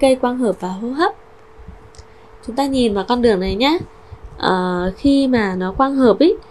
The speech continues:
thì khí, ờ, carbon dioxide đi vào. Đây. Và oxygen đi ra. Đấy, chúng ta thấy chưa ạ? Còn khi nó hô hấp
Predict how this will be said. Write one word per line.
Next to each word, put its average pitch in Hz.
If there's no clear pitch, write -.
thì 208
khí, 208
ờ, 185
carbon 302
dioxide 269
đi 269
vào. 214
Đây. 214
Và 214
oxygen 247
đi 226
ra. 277
Đấy, 190
chúng 196
ta 226
thấy 180
chưa 254
ạ? -
Còn 226
khi 294
nó 240
hô 294
hấp 370